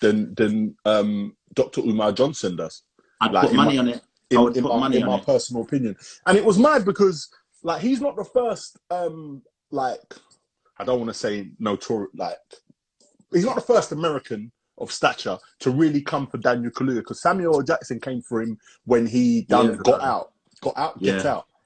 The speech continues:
Speaker 1: He came for him on
Speaker 2: Yeah.
Speaker 1: that. And it's just like, what is the real problem here? Like, what is the
Speaker 2: Mm.
Speaker 1: real problem? Is it, is it a
Speaker 2: Mm.
Speaker 1: situation where, um, English or British blacks are, are slyly at war with American blacks? Is that, like, really the issue here?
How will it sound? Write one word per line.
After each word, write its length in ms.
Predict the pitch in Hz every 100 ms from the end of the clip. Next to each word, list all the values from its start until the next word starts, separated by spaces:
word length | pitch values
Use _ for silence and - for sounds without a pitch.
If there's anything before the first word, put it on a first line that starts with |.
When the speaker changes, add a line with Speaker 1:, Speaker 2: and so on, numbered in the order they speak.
| _
Speaker 1:
He 80 | 139
came 200 | 175 151
for 140 | -
him 60 | 143
on 120 | 147
Speaker 2:
Yeah. 80 | 175
Speaker 1:
that. 100 | 156
And 80 | 214
it's 120 | 214
just 180 | 240 233
like, 180 | 214 196
what 180 | 277
is 140 | 262 220
the 80 | 247
real 240 | 226 262
problem 380 | - 233 160 110
here? 200 | 92 85 _ _ -
Like, 140 | 143
what 160 | 165 247
is 120 | 220
the 100 | 208
Speaker 2:
Mm. 80 | 202
Speaker 1:
real 100 | 202
problem? 380 | 185 190 127 98 - - -
Is 200 | 196 208
it, 120 | 226
is 160 | 247 190
it 80 | 240
a 40 |
Speaker 2:
Mm. 40 | 214
Speaker 1:
situation 680 | 247 - 220 226 208 196
where, 300 | 185 180 175 170 _ _ _ _ _ -
um, 460 | 156 151 147 147 _ _ _ _ _ _ -
English 500 | 208 190 143 139 -
or 140 | 135
British 400 | 104 196 196 190
blacks 560 | - 165 151 - - - _ -
are, 180 | 156 160
are 100 | 151
slyly 520 | 143 - 185 180 175 -
at 200 | 147 120
war 220 | 170 147
with 140 | 120
American 440 | 127 147 151 - 139
blacks? 300 | 156 - -
Is 80 | 107
that, 160 | 151
like, 120 | 170 -
really 280 | 151 165 165
the 180 | 165
issue 260 | 165 - 117
here? 200 | 95 87